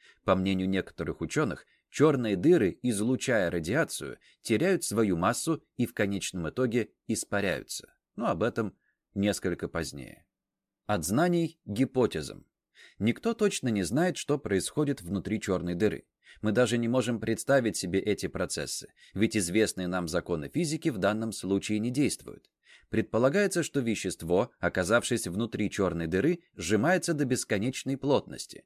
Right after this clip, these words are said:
а пространство и время настолько искажаются, что перестают существовать. Человеческий разум не способен представить пространство с нулевым объемом и бесконечной плотностью,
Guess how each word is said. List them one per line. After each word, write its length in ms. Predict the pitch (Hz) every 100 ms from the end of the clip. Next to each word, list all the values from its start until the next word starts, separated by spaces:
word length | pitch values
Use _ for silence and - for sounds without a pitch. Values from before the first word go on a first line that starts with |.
| _ -
а 100 | 92
пространство 640 | 90 85 - 87 82 - 90
и 60 |
время 300 | 85 151 147
настолько 500 | 117 104 110 87 -
искажаются, 600 | 85 - 87 165 170 151
что 160 | 139 143
перестают 640 | 135 123 113 120 101 98
существовать. 760 | - 92 95 - 101 71 - - _ - - -
Человеческий 680 | 110 113 180 196 170 - 143
разум 420 | 175 151 156 - -
не 140 | 117 147
способен 680 | - 151 139 170 98 82
представить 640 | 73 95 - 135 143 139 -
пространство 640 | 101 - 110 127 - 113
с 100 | -
нулевым 400 | 104 98 104 98
объемом 480 | 90 80 107 117 107
и 140 | 113
бесконечной 720 | 98 98 - 95 90 - 104 107
плотностью, 640 | 120 117 - - -